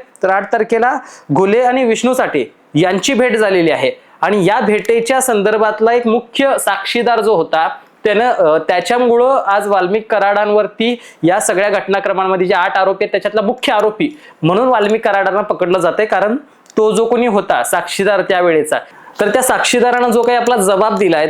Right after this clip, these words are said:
तो जबाब असा आहे की नांदुरा फाटा येथे हॉटेल तिरंग्यामध्ये भेट झाली होती. मग विष्णू साठेंची भेट झाली, सुदर्शन घुलेंची भेट झाली आणि त्यावेळेला तो सुद्धा, तो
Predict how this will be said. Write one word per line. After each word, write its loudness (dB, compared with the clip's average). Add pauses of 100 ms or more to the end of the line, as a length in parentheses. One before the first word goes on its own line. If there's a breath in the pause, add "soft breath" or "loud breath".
तो 2
जबाब 0
असा 0
आहे 0
की 0
नांदुरा 2
फाटा -2
येथे 0
हॉटेल -2
तिरंग्यामध्ये 0
भेट 0
झाली 0
होती. -4 (200 loud breath)
मग 2
विष्णू 0
साठेंची -2
भेट 0
झाली, 2
सुदर्शन -2
घुलेंची -2
भेट 0
झाली 0
आणि -2
त्यावेळेला 0
तो -2
सुद्धा, 0
तो -2